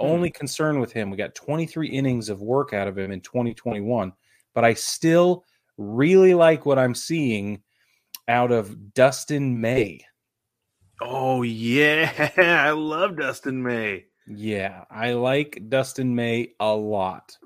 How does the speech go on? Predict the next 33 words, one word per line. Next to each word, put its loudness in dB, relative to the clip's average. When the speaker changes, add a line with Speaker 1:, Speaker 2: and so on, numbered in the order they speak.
Speaker 2:
Mm-hmm. -8
Speaker 1:
Out 6
of 0
the 4
three 4
years 2
he's, -4
uh, 0
been 2
in 2
the -4
bigs, -2
his -6
twenty 0
twenty-one 0
whip 2
was -2
zero 0
point -4
nine -2
five -4
seven. -2
We've -6
got -2
a -4
three-year -2
average -2
of -6
one -4
point -6
oh -4
six -12
five -4